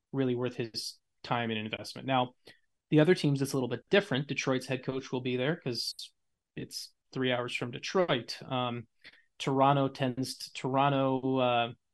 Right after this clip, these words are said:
Sheldon Keefe may be there 'cause it's a little bit closer, but, um, so it's, uh, but it's coached by,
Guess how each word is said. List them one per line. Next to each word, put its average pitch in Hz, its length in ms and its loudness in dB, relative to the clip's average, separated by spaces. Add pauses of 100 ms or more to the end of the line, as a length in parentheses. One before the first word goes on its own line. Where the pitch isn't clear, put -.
(160)
Sheldon 151 440 4
Keefe 151 320 0
may 139 220 0
be 139 260 -2
there 143 200 0
'cause 139 160 -4
it's - 180 -8
a - 20 -2
little 135 140 -2
bit 135 120 -8
closer, 131 420 -4
but, 143 280 -4 (460)
um, 127 420 0 (840)
so 135 480 6
it's, 156 300 0
uh, 131 380 4 (240)
but 147 240 2
it's 143 220 -4
coached - 480 4
by, 131 420 6